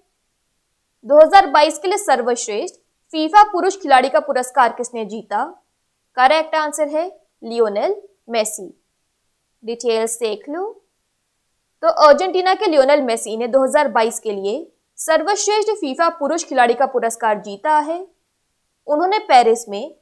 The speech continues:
सेले पेलेल में प्रसिद्ध ट्रॉफी उठाने के लिए अपने पेरिस सेंट जर्मेन पीएसजी टीम के साथी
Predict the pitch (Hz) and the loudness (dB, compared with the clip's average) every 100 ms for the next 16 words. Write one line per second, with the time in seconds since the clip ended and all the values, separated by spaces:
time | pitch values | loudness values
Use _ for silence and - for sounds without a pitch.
0 | _ - 311 294 381 392 381 359 359 415 | _ -8 0 2 0 -2 2 2 2 0
1 | 302 294 359 - 269 302 294 - 226 233 | 0 0 -4 0 0 0 -4 -4 -4 -4
2 | 233 208 190 202 320 _ _ - 285 311 | -4 -6 -4 -6 -8 _ _ -2 -2 0
3 | 381 370 311 381 415 - 285 285 220 226 | -6 0 2 2 -2 -2 -2 -2 -2 -2
4 | 202 190 240 359 _ _ _ - 311 349 | -2 -6 -8 -14 _ _ _ -6 0 2
5 | 311 415 466 302 277 277 262 233 202 233 | 2 0 0 -2 0 0 2 0 -2 -6
6 | 285 | -14